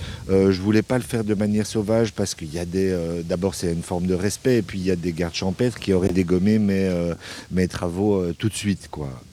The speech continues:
Dans l'heure, dans le, dans le jour. Et ça fait partie du jeu aussi. Mais là, je voulais au moins avoir cette, maintenant, le virus, euh...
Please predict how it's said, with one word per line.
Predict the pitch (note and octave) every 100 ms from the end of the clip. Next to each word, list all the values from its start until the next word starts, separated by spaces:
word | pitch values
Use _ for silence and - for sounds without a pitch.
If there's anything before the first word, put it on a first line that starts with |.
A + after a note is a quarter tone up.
| -
Dans | F2 F#2+ F#2+
l'heure, | G2 A2+ A#2+ A2
dans | F#2 F#2
le, | F#2 F#2
dans | F2+ F#2 F2+
le | E2+
jour. | F#2 A2+ - - -
Et | G2
ça | A#2
fait | A#2
partie | A2 - C3
du | B2+
jeu | B2+ C#3 B2
aussi. | C3+ - D#3+
Mais | A#2+ A#2
là, | A#2+ C3+ B2+
je | A2+
voulais | A#2 A2+
au | A2+
moins | A#2 A#2 A2
avoir | G#2 G#2
cette, | - G2 - F#2+ - - -
maintenant, | G2+ G#2+ C#3 C#3 - - - -
le | G#2
virus, | G#2 A2+ C3+ C#3+ - - - - - -
euh... | G2 G2 F#2+ F#2+ F#2+ F#2+ G2 G2 G2+ G2+